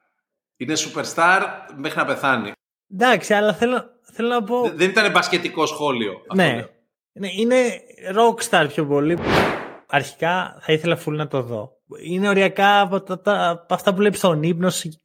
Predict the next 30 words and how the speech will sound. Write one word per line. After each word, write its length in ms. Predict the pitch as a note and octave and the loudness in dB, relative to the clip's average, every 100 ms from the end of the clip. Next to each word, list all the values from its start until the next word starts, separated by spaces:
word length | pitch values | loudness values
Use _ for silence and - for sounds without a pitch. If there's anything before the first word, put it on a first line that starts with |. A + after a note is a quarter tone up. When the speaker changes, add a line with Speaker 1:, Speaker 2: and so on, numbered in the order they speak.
| _ | _
Speaker 2:
ξεκινά 360 | - D#3+ F3+ F3 | -14 -4 -2 2
τα 140 | D#3+ | 4
όνειρα 400 | D3 D#3+ E3 E3+ | 4 2 2 0
που 120 | E3 | 0
δεν 120 | D3+ | 0
μπορείς 180 | D#3 D#3+ | 2 2
να 80 | E3 | 2
κουνηθείς 680 | E3+ D3+ - C#3 C3+ D3 - _ _ _ _ _ | 0 -4 -2 -2 -2 -2 -8 _ _ _ _ _
και 180 | D#3 D#3 | 2 4
λες, 460 | F3 F3 - - _ | 4 2 -4 -14 _
«Ω, 180 | F3+ G3 | 2 4
LeBron 440 | E3+ D#3 D#3 F#3 D#3+ | 6 6 4 4 2
και 80 | |
ο 60 | D3+ | 0
Curry 220 | D#3+ E3 D#3 | 4 4 4
παίζουν 200 | D#3+ D3+ | 2 2
στην 140 | - D3+ | 0 -4
ίδια 220 | D3 C#3 | 0 0
ομάδα». 580 | C3+ B2+ B2+ A#2+ C3+ D#3 _ _ _ _ _ _ - - | 0 -4 -6 -6 -10 -12 _ _ _ _ _ _ -18 -16
Για 280 | - D3 E3+ | -4 2 2
τους 180 | E3+ D#3+ | 0 0
Lay-, 240 | E3+ F#3+ F#3+ | 4 4 4
οι 80 | E3 | 2
Lakers, 180 | F3 F#3 G#3 - | 2 2 0 -4
πιστεύω, 720 | - F#3 F#3 F#3 G3+ G3 F3+ | -8 0 2 2 2 2 2
βλέποντας 560 | D#3+ F3 F3 F3+ F3 | 2 2 2 0 0
τους 140 | - C3+ C3 | -2 -4 0
Warriors, 360 | C#3+ D3 E3+ | 2 2 0
σου 160 | E3 F3+ | -4 -4
λέει, 400 | F3+ F#3+ F#3+ | 2 2 0